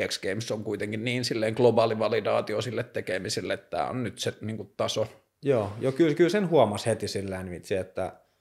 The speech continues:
Speaker 2: että, että nyt kun mulla on tää X Games voitto alla,
Speaker 1: Mm.
Speaker 2: niin omalla tavalla mä pystyn pistää sinne niinku parikymmentä tonnia, kolmekymmentä tonnia per soppari niinku lisää
Speaker 1: Mm.
Speaker 2: hintaa yhtäkkiä. Ja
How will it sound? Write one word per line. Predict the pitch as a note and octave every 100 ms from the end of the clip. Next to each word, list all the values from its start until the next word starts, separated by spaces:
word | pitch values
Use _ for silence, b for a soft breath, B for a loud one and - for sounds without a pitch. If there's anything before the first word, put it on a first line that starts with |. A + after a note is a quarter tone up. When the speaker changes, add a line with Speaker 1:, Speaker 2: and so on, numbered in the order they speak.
| _ _ _ _ _ -
Speaker 2:
että, | G2+ G2
että | G2+ G#2
nyt | G2
kun | - G2 -
mulla | A2 G2+
on | G2+
tää | G#2+ G#2 - _ - G2+
X | -
Games | G#2+ G2+ - - A2
voitto | A2 G2+ G#2+ G#2+
alla, | G#2 G2+
Speaker 1:
Mm. |
Speaker 2:
niin | G2 G2+
omalla | G2 F#2+
tavalla | F#2+ F#2+ F#2+
mä | F#2+
pystyn | G2 F2 G2 F#2+
pistää | F#2 - F#2
sinne | - G2
niinku | G2 F#2 G2 - A2
parikymmentä | G2+ G2 F#2 -
tonnia, | F#2 F#2+ F#2+
kolmekymmentä | G2 F#2 F#2
tonnia | F#2 G2 F#2
per | F#2+ F#2+ F#2
soppari | - F#2+ - F#2+
niinku | F#2+ F#2 G2+
lisää | F#2+ G2
Speaker 1:
Mm. | D3
Speaker 2:
hintaa | C3 A#2 F2+
yhtäkkiä. | - - - F2
Ja | C#2